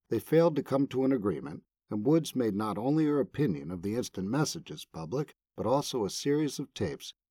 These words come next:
capturing Jacobs in what might be considered less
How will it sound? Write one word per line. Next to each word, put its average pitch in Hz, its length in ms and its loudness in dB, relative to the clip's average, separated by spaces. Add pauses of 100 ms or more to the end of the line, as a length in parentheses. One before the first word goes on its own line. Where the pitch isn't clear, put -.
capturing 147 500 2
Jacobs 95 560 -4 (220)
in 98 160 0
what 139 220 0
might 147 200 -2
be 143 100 -2
considered 110 640 -4 (260)
less 135 360 -2